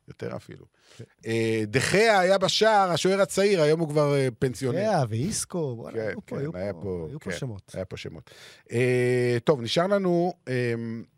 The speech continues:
Speaker 1: את הבית של מנצ'סטר סיטי, ששוב, אה, זה היה ברור שהיא תעלה, והיה ברור שהיא תנצח. מה, אה, איך אתם לוקחים את הקטע הזה ש-, מי זה היה? קמרה? ש-, אה, אקס רעננה שרצה לה-,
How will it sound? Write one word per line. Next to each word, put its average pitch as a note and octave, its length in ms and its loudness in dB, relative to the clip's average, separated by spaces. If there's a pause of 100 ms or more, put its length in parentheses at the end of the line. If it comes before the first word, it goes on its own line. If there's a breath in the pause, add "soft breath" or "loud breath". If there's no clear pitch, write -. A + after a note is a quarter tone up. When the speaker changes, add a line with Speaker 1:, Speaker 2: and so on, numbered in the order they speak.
(380)
Speaker 1:
את - 80 -4
הבית B2+ 240 0
של C3+ 80 -4
מנצ'סטר A#2+ 440 -8
סיטי, E3 260 -8
ששוב, F#3 420 -2
אה, D3 300 0
זה D#3 60 -6
היה F3 100 0
ברור C#3 240 -2
שהיא A#2 160 -10
תעלה, A#2+ 560 0
והיה G2+ 120 -4
ברור G2 220 -8
שהיא G#2 140 -14
תנצח. C3+ 680 -2 (680 soft breath)
מה, - 140 -12 (120)
אה, F3 200 -6
איך F#3 180 0
אתם C#4+ 180 -4
לוקחים F3 220 -2
את C3+ 60 -6
הקטע C#3+ 280 -4
הזה B2+ 160 -4
ש-, - 100 -6
מי A#2+ 260 -4
זה F#3 120 -6
היה? F#3+ 80 -4
קמרה? B2+ 560 -6
ש-, - 120 -10
אה, D#3+ 60 -6 (460)
אקס - 140 -12
רעננה C3 420 -4
שרצה C3+ 360 -6
לה-, C#3 80 -4